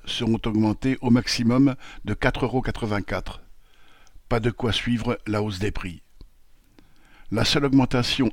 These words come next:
un peu plus conséquente sera celle de la prime d'activité,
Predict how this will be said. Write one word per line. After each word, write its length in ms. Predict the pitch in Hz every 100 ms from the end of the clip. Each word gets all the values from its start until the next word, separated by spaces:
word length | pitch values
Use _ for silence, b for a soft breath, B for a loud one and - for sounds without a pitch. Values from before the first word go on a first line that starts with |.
| -
un 100 | -
peu 120 | 107
plus 180 | 120 127
conséquente 720 | 117 - 107 120 120 - - B B B
sera 280 | - 117 113
celle 360 | - 147 143
de 80 | 117
la 160 | 104 101
prime 220 | - 127
d'activité, 680 | 113 - 104 110 - 110 123